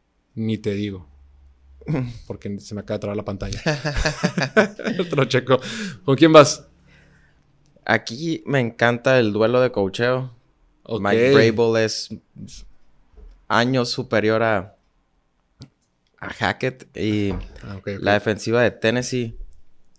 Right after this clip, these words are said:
Speaker 2: se cansó contra Kansas City, por eso ya al final no pudieron. Se cansó de
Speaker 1: Sí,
Speaker 2: tantas jugadas.
Speaker 1: fue demasiado.
Speaker 2: Fue demasiado, se cansaron y ya no pudieron sostenerlo. Denver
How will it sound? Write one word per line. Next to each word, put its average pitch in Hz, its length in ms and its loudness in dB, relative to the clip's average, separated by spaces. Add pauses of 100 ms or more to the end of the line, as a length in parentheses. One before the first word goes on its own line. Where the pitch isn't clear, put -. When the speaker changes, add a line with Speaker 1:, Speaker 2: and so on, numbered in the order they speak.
(560)
Speaker 2:
se - 240 -4
cansó 104 400 -2
contra 123 320 -6
Kansas 113 300 -4
City, 117 240 -4
por 98 180 -6
eso 98 160 -6
ya 113 60 0
al 113 80 -2
final 120 240 -6
no 120 100 -8
pudieron. 110 460 -6
Se 101 120 -14
cansó 101 340 -6
de 123 60 -2
Speaker 1:
Sí, 131 100 2
Speaker 2:
tantas 160 260 0
jugadas. 113 360 -6
Speaker 1:
fue 127 100 4
demasiado. 123 440 2 (300)
Speaker 2:
Fue 104 140 -8
demasiado, 110 500 -2
se 113 100 -10
cansaron 120 480 -4
y 107 60 -2
ya 107 100 -2
no 120 140 -6
pudieron 123 340 -4
sostenerlo. 101 600 -6 (1400)
Denver 151 760 4